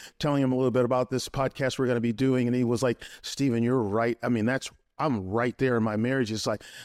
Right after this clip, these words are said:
and we started talking about, you know, what causes that. And he says, and he literally said to me, "Stephen, but it's just too much work to be romantic." But I gotta tell you guys, you know, I think that is one of the things that, you know, our wives, uh, you know, they, they desire is that, that romance. And no,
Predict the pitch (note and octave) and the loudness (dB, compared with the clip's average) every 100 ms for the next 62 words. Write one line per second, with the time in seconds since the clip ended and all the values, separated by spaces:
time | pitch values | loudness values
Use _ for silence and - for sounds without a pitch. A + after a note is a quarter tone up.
0 | - C#3 D3+ - A#3+ C#4 G#3+ - E3 F#3 | -6 -2 -2 0 0 0 -2 -2 -2 0
1 | E3 C3+ A#2+ C#3 C3 B2+ C#3+ F3 - - | 0 0 0 2 2 2 0 0 -2 -6
2 | E3 F3+ A3+ D#3 C#3 C#3 D3+ D#3 - - | 0 2 2 0 -2 -2 -2 -6 -8 -16
3 | - D#3+ D#3 E3+ B3 C4 - F#3 C#3 A#2+ | -6 -2 0 2 2 2 2 0 0 -4
4 | - A3+ D3+ D#3 A#3 - D#3+ - - C#3 | 0 0 0 0 -2 -4 -6 -4 -2 -2
5 | A#2 B2+ A#2+ - A2 A2 G#2 A#2 A#2 G#2+ | -2 -2 -2 -2 0 2 2 0 -2 -2
6 | A#2 A#2 D3+ D#3+ D#3+ C#3+ B2 A#2+ - - | 0 0 0 -2 0 0 2 0 -4 -12
7 | - - C#3+ C3 D#3+ - A#2 D3 D3+ A#2 | -16 -2 -2 0 -2 -2 -2 0 0 0
8 | B2+ C#3+ C#3 - C3+ B2 A2+ A#2+ - B2+ | 0 2 0 0 0 2 0 -2 -4 -2
9 | B2 A#2+ A#2 B2 A2+ A#2+ B2+ B2+ A2 - | 2 4 4 4 2 2 2 0 -2 -2
10 | B2 A2+ - - - B2+ B2+ B2 B2+ C3 | 0 0 -4 -20 -4 0 2 2 0 -2
11 | C3+ C3 A#2+ B2 G#2+ B2+ D#3+ C3+ A#2+ A#2+ | -2 -2 0 -2 0 0 0 0 0 -2
12 | A#2+ B2 A2+ A2+ C3 F3+ C3 A#2 - C#3+ | -2 0 0 0 0 0 0 -2 -2 -6
13 | - - A#3 D#4+ | -6 -2 0 0